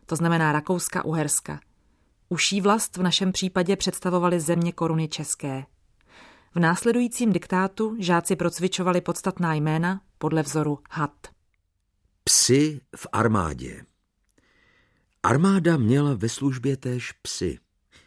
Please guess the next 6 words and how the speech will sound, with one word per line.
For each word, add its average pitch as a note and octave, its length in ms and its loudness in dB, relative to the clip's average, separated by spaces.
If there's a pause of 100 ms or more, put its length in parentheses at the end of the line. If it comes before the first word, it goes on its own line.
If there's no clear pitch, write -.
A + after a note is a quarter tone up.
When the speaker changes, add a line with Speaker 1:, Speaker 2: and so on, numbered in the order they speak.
(460)
Speaker 2:
Měli F2 280 2
psy - 220 -10
strážné, F2 600 -4
sanitní F#2 680 -4 (100)
a D#2 160 -6 (100)
tažné. D2+ 440 -6